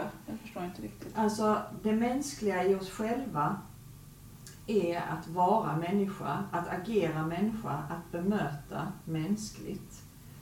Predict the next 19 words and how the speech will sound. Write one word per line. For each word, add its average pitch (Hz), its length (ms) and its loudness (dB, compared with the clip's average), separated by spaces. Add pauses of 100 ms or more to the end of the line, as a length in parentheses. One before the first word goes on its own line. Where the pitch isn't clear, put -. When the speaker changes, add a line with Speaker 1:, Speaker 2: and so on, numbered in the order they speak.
(300)
Speaker 2:
Men 202 280 2
den, 226 320 6 (360)
i 220 100 -2
den 220 260 4
stund 214 640 2
när 208 200 4
jag, 170 360 4 (540)
när 196 260 2
jag 170 480 4 (200)
tänker 165 380 -2
att 151 280 -2 (160)
min 226 460 2
är 196 120 0
hämnden, 156 680 0 (680)
alltså 156 260 -4
Ulrikas 170 600 0
är 165 60 0
hämnden, - 600 -4
eller 147 480 0